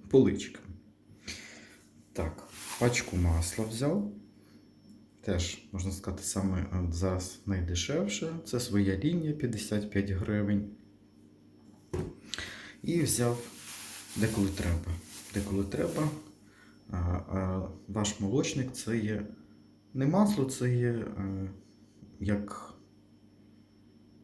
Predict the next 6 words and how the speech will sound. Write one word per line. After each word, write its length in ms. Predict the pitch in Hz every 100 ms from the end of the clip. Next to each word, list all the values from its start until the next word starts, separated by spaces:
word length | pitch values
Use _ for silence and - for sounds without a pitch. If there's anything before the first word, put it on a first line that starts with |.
| - - - - -
продукт 480 | - 113 95 82 - - - - -
рослинно-вершковий. 1000 | 95 95 - 104 104 101 90 - 95 85
Сто 300 | 82 120 - -
вісімдесят 520 | 98 98 85 87 87
грам, 280 | 117 147 151
тридцять 480 | 131 135 - -